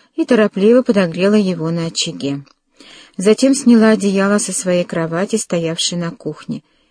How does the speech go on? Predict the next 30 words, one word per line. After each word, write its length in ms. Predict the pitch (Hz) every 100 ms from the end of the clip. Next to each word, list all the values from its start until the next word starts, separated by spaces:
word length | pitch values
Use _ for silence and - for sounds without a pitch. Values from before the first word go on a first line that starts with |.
| _ -
и 40 |
побежала 520 | - 175 180 180 190
в 80 | 190
коровник 500 | - 170 185 226 226
с 120 | -
одеялом 500 | 185 170 165 185 202
в 60 | 180
одной 340 | 165 156 151
руке 340 | 156 190 - 247 _ _ _ -
и 60 | -
кастрюлькой 680 | 190 185 - 208 208 202
в 80 | 180
другой. 500 | 175 180 151 147 147 _ _ _ _ _ _
Она 220 | 214 240
плотно 380 | 240 240 247 226
укутала 400 | 220 220 233 202
Мэри 280 | 202 202 196
одеялом 680 | 185 175 180 175 208 233 226 _ _ _ _
и, 100 | 202
бережно 460 | 190 226 233 220 208
подняв 420 | 196 190 185 185
ей 180 | - 175
голову, 500 | 170 226 233 208 214 _ - _
с 100 | -
трудом 400 | 220 220 226 254
влила 320 | 226 220 220
несколько 540 | 220 202 202 208 - 196
капель 440 | - 208 208 196
горячего 540 | 175 175 175 170 -
молока 600 | 175 170 170 170 - 220